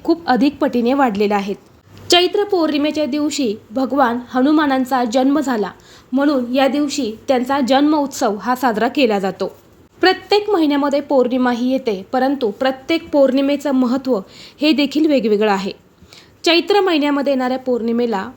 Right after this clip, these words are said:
विशेष महत्त्व दिलं जातं. ही तिथी अत्यंत शुभ मानली जाते, कारण पहा,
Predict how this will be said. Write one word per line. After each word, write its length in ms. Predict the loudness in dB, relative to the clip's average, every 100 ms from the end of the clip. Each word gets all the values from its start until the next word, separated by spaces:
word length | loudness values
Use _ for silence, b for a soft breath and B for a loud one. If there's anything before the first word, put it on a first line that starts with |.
| -4
विशेष 460 | -2 2 0 0
महत्त्व 420 | 0 0 -2 0 0
दिलं 240 | 2 0
जातं. 340 | 0 -4 -6 -10 B B B _
ही 140 | -2 0
तिथी 320 | -2 -2 -2 -2
अत्यंत 460 | -2 0 0 0 -2
शुभ 260 | 0 2 2
मानली 360 | 2 0 0
जाते, 320 | -2 -4 -8 -10 _ _ B B B B _
कारण 300 | 2 2 2
पहा, 340 | 0 -2 -2